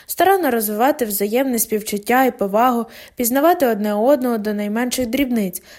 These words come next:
знаходити способи виражати своє захоплення одне одним і турботу у повсякденному житті. Що більше ми наповнимо життя близькістю та переживаннями,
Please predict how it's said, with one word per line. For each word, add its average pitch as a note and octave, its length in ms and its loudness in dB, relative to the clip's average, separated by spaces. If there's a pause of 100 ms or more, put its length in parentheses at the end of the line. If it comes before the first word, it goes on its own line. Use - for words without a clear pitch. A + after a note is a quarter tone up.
(120)
знаходити B3 640 0
способи B3 540 0
виражати G#3+ 580 -2
своє A3+ 400 0
захоплення A#3 720 -2 (280)
одне C4 360 0
одним F#3+ 460 0
і G#3+ 100 -6
турботу A3+ 600 0 (240)
у F4 80 2
повсякденному A3 840 0
житті. A#3 500 -4 (280)
Що - 200 0
більше F4+ 320 2
ми D4 140 2
наповнимо C#4 640 2
життя A3 360 0
близькістю A3 720 -2
та B3 160 0
переживаннями, A#3 920 0